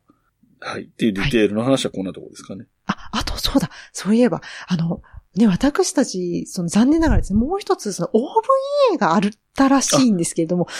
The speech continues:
Speaker 2: そちらをですね、
Speaker 1: そうですね。
Speaker 2: 残念ながら、何か例えばね、Dアニメストアさんですとか、ね、どこかで配信ね、
Speaker 1: うん。
Speaker 2: されてないかなと私もちょっとチェック一応してみたんですが、
Speaker 1: うんうん。
Speaker 2: 残念ながら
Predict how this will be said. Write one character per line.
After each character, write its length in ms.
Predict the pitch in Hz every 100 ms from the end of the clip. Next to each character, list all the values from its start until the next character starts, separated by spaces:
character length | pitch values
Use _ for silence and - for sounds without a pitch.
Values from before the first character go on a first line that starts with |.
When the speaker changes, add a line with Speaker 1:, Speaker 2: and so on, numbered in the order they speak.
| -
Speaker 2:
そ 120 | - 214
ち 140 | 254
ら 140 | 254
を 80 | 247
で 80 | 175
す 100 | 202
ね、 80 | 175
Speaker 1:
そ 40 |
う 20 |
で 60 | 170
す 60 | 208
ね。 40 |
Speaker 2:
残 100 | 226
念 140 | 262 240
な 120 | 254
が 120 | 190
ら、 200 | 170 165 - - -
何 240 | 214 311 415
か 160 | 269
例 240 | 220 202 190
え 40 |
ば 220 | 170 - -
ね、 100 | 214
D 220 | 214 220
ア 80 | 254
ニ 100 | 247
メ 300 | 247 247 -
ス 80 | -
ト 100 | 208
ア 60 |
さ 120 | 196 156
ん 60 |
で 60 | 160
す 80 | -
と 80 |
か、 240 | - 175 170
ね、 100 | 180
ど 140 | 202
こ 100 | 220
か 140 | 233 190
で 40 |
配 280 | 143 220 240
信 180 | 269 277
ね、 60 |
Speaker 1:
う 20 |
ん。 20 | 320
Speaker 2:
さ 120 | 285
れ 80 | 269
て 80 | 302
な 80 |
い 60 | 330
か 80 | 240
な 100 | 196
と 80 | 180
私 160 | 180
も 80 | 196
ち 60 | 220
ょ 20 |
っ 40 |
と 40 | -
チ 120 | 339
ェ 20 |
ッ 40 | - -
ク 180 | 196
一 160 | 185 165
応 80 | 214
し 120 | -
て 120 | 302
み 160 | 320 285
た 220 | - 220
ん 100 | 190
で 60 | 151
す 260 | - 220
が、 120 | 190
Speaker 1:
う 40 | 190
ん 40 |
う 20 | 92
ん。 20 | - -
Speaker 2:
残 180 | 220 262
念 140 | 302
な 100 | 330
が 120 | 294
ら 180 | 180 175